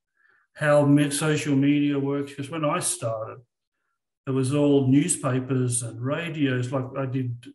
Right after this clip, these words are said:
newspaper interviews and radio interviews. And that's sort of passé now. So it's like podcasts and, you know, your social media account, you know, who's following me on Instagram. That's all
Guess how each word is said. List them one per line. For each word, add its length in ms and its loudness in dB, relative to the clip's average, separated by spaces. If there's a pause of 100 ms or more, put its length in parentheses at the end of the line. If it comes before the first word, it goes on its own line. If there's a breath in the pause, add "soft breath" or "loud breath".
newspaper 680 -2
interviews 500 -4
and 220 -8
radio 520 -4
interviews. 720 -8
And 120 -16 (440)
that's 140 -4
sort 240 -2
of 220 -6 (180)
passé 580 -2
now. 340 -4
So 340 -10 (240)
it's 140 -12
like 200 -14
podcasts 880 -6
and, 280 -16 (520)
you 140 2
know, 160 0
your 240 -4
social 500 -2
media 560 0
account, 560 -8
you 80 0
know, 160 -2
who's 340 0
following 520 -2
me 200 0
on 140 -6
Instagram. 840 -4 (640)
That's 240 -6
all 440 -4